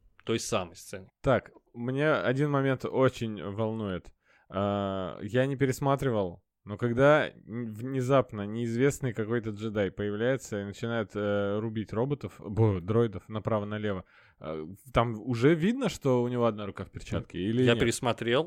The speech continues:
Speaker 1: и видно отчётливо это в, в эпичном моменте, где он сжимает робота.
Speaker 2: А, ну всё, вот это, значит,
Speaker 1: Силой.
Speaker 2: это
Speaker 1: Я п-, я, я уже в эту секунду, я и так понял, что это зелёный меч, если честно. Я, ну, я не верил.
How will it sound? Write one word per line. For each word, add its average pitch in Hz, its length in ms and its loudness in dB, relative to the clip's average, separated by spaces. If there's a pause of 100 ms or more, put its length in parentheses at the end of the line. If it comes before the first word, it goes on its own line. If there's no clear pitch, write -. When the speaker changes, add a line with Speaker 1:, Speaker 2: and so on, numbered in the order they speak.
Speaker 1:
и 110 280 0
видно 120 500 -4
отчётливо 139 580 0
это 104 180 0
в, - 80 -10
в 110 240 -4
эпичном 117 420 -4
моменте, 113 480 -2
где 104 280 0
он 113 160 0
сжимает 104 500 2
робота. 95 360 -4 (300)
Speaker 2:
А, 113 380 -2
ну 107 120 -6
всё, 104 340 0
вот 104 160 -2
это, 143 340 4
значит, 135 220 0
Speaker 1:
Силой. 117 240 0
Speaker 2:
это 143 260 2
Speaker 1:
Я 135 180 10
п-, - 140 2
я, 151 160 8
я 156 180 10
уже 156 160 8
в 151 40 10
эту 165 160 8
секунду, 165 380 4
я 131 120 8
и - 20 8
так 180 200 6
понял, 143 200 6
что - 160 0
это 104 80 2
зелёный 110 240 2
меч, 101 280 -4 (340)
если 110 220 0
честно. - 340 2
Я, 117 220 6
ну, 147 100 4
я 135 100 6
не 147 120 4
верил. 104 360 2